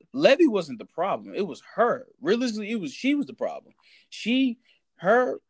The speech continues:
being such a bad person trickled down to Levy, made Levy into a bad, a worse person,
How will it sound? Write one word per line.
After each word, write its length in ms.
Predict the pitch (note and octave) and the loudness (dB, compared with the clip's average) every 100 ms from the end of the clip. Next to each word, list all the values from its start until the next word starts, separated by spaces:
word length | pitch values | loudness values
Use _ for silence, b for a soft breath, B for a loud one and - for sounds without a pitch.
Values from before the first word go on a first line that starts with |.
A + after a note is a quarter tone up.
| _ _ - | _ _ -8
being 420 | E3 A3 G#3+ G3 | -4 -2 -4 -8
such 260 | - G#3+ D3+ | -6 -4 -4
a 60 | |
bad 420 | G#2+ A#2+ D#3+ F#3+ F#3 | -4 2 2 2 -2
person 420 | G3 G#3+ A3 G#3 _ - | -2 -2 -6 -10 _ -8
trickled 380 | G3 G#3 G#3 F3+ | -4 -4 -4 -2
down 340 | F#3+ F3+ F3 | 0 0 -4
to 160 | - B2+ | -4 0
Levy, 360 | G3 F3 C#3 | 2 2 0
made 280 | C#3+ D#3 B2+ | 2 0 2
Levy 360 | C3+ G#3+ F#3+ D3 | 4 4 2 -4
into 240 | B2+ B2+ | -4 -4
a 40 | A2 | 0
bad, 260 | A#2 A2 | 0 0
a 220 | G#2+ - | -4 -4
worse 260 | G#2+ F#3 D#3+ | 2 4 2
person, 340 | A2 G#2+ G#2 | -4 -8 -8